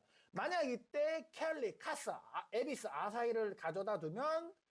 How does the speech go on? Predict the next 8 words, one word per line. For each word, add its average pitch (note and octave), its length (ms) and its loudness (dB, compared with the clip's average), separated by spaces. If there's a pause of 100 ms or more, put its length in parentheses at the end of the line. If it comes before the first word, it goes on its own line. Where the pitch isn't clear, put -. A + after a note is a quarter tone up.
(320)
어, G4 420 2
그게 G#3+ 240 0
그거다. G#3+ 540 0
자, C3 280 -6
켈리. F#4+ 480 0 (1800)
어, C3 160 -2
켈리하고 C#4 1000 2
에비스. - 640 -2